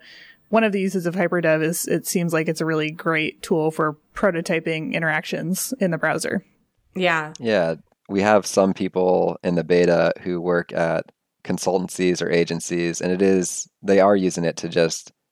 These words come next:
Speaker 3: get an idea out really quickly in front of a client because you do have a U R L you can share from the second you start your app.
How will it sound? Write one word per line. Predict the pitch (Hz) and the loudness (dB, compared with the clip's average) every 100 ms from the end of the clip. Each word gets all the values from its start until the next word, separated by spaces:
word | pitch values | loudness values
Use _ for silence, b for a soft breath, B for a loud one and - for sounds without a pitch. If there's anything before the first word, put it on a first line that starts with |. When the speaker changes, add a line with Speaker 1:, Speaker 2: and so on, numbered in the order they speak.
| _ | _
Speaker 3:
get | 101 | -2
an | 95 | 2
idea | 90 87 90 85 | 2 2 2 4
out | 80 82 | 4 0
really | 87 85 82 | 0 -2 -2
quickly | - 85 90 87 | -6 -6 -6 -6
in | 82 | -6
front | 85 87 | -2 -2
of | 82 | -2
a | 82 | -6
client | - 82 85 92 _ | -4 -4 -4 -8 _
because | 92 92 87 | -6 -6 -4
you | |
do | 90 101 | -4 -2
have | 90 90 | 2 2
a | 90 | 0
U | 90 87 | -2 -2
R | 87 | -2
L | 87 - - _ | -6 -8 -10 _
you | 95 | -8
can | 90 | -8
share | 90 - 87 87 85 - _ | -8 -2 0 0 -4 -8 _
from | - 92 | -6 -4
the | 85 | -4
second | - 90 92 | 0 0 0
you | 82 | -6
start | - 87 90 | -2 -2 0
your | 90 | 0
app. | 92 82 | 0 0